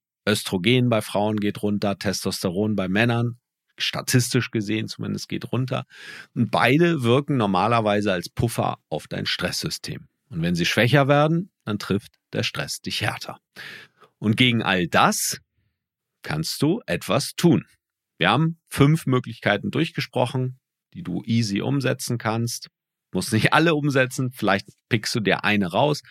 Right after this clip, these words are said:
Wir haben gesprochen über Boxbreathing. Da reichen fünf Minuten am Tag. Wir haben über dieses mentale Modell der Sphären der Kontrolle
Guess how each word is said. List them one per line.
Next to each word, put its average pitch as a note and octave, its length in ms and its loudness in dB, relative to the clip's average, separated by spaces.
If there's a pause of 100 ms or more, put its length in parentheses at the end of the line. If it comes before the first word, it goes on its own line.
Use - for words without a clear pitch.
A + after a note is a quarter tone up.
(320)
Wir A2 80 2
haben A2+ 80 2
gesprochen C3+ 400 2
über G#2+ 360 2
Boxbreathing. E3 1000 0 (680)
Da F#2 180 0
reichen B2 440 2
fünf B2+ 300 0
Minuten A#2+ 340 0
am G#2 160 0
Tag. D#3+ 360 2 (440)
Wir G#2+ 160 4
haben A2 280 2 (120)
über G#2 360 2
dieses G2 260 0
mentale A2 560 2
Modell G#2 420 2
der F#2+ 340 0
Sphären A#2+ 600 2
der F#2+ 160 0
Kontrolle B2 560 -2